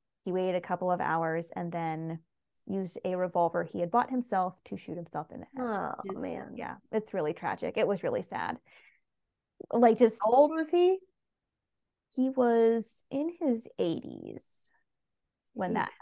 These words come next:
Speaker 1: happened. He was in his eighties. So, yeah, pretty rough. He was buried in a cemetery in Munich,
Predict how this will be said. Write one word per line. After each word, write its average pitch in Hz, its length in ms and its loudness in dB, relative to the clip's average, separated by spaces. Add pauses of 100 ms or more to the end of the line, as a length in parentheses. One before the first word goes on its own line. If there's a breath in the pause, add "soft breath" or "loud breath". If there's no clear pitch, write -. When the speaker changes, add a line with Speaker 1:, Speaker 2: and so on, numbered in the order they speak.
(180)
Speaker 1:
happened. - 340 -12 (380)
He 233 80 2
was 240 160 2
in 214 100 -2
his 196 160 -2
eighties. - 580 -6 (340)
So, 185 500 -4
yeah, 64 140 -6 (100)
pretty 330 200 4
rough. - 280 4 (1040)
He 302 60 10
was 285 160 8
buried 285 400 12 (340)
in 247 140 8
a 294 40 6
cemetery 226 560 6
in 247 220 4
Munich, 160 400 2